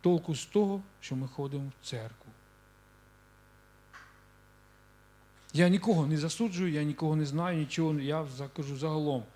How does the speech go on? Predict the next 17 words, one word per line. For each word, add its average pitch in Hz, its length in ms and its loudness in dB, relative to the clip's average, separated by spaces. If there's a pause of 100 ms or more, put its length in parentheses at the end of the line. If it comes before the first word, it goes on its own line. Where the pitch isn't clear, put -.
(160)
я 151 100 -4
говорю 131 240 -2
принципи. 120 600 -10 (600)
А 143 80 -4
ми, 156 100 0
кожен 156 400 -2
з 120 60 -6
нас, 120 380 -6 (100)
хай 185 160 -6
воно 131 200 -4
торкається 135 480 -8
нас, 123 200 -6
і - 20 -6
ми 180 120 -4
зробимо 131 280 -2 (180)
висновки 147 400 -4
свої. 127 380 -10